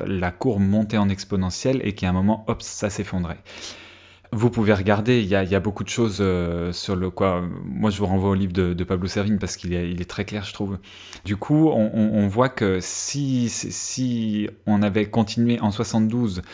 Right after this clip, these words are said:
euh, le business as usual, euh, ça, ça finirait par s'effondrer. Eux, ils annoncent entre, euh, c'est ça qui est très flippant, entre deux mille vingt et deux mille trente, à peu près deux mille vingt-cinq et deux mille trente-cinq, je sais plus exactement les chiffres. Mais ce qui est un peu flippant, c'est que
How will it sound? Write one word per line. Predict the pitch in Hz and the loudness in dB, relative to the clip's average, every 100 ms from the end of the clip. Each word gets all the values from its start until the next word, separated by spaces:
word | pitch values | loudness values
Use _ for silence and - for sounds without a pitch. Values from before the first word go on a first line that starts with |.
| - - - | -20 -18 -4
euh, | 98 | 0
le | 98 | 2
business | 92 110 113 110 - | 2 2 2 2 0
as | 113 107 101 | -2 -2 -2
usual, | 113 101 104 104 135 175 - - - | -2 0 2 2 2 -2 -6 -20 -4
euh, | 104 95 90 87 90 90 | 2 2 4 2 0 -2
ça, | - - 104 98 | -2 2 2 2
ça | - 107 | 0 -2
finirait | - 113 110 113 | 2 2 4 2
par | 113 101 | 0 -2
s'effondrer. | - 98 107 98 110 139 | -2 -4 0 0 2 2
Eux, | 120 | 2
ils | 104 | 4
annoncent | 104 113 135 107 | 4 2 0 -2
entre, | 95 - | -2 0
euh, | 120 107 95 90 87 | 0 2 2 0 -2
c'est | - | -6
ça | - | -6
qui | 104 | -6
est | 98 | -4
très | - | -4
flippant, | 107 - 104 123 127 - - - | -2 0 0 -2 -4 -12 -14 -4
entre | 104 101 - | -2 0 0
deux | 104 107 | 2 4
mille | 107 98 | 4 2
vingt | 113 | 2
et | |
deux | 107 | 2
mille | 107 | 0
trente, | 107 123 120 - - | 0 -4 -4 -6 -10
à | 87 | -8
peu | 92 | -6
près | - 113 | -4 0
deux | 101 | 2
mille | 101 | 2
vingt-cinq | 101 101 110 104 | 2 0 -2 -2
et | |
deux | 98 | 0
mille | 98 | 0
trente-cinq, | 95 107 98 107 104 | 0 -4 -4 -4 -4
je | |
sais | 95 | -8
plus | - | -6
exactement | 98 90 90 92 | -4 -4 -4 -4
les | 90 | -4
chiffres. | - 98 - - - - - | -4 -10 -14 -18 -18 -16 -2
Mais | 101 107 104 | 2 2 2
ce | - - | -4 0
qui | 113 | 2
est | |
un | 107 | 2
peu | 123 | 2
flippant, | 135 - 117 143 | -2 -4 -2 -2
c'est | 151 113 | 0 -2
que | 101 117 131 | 0 2 0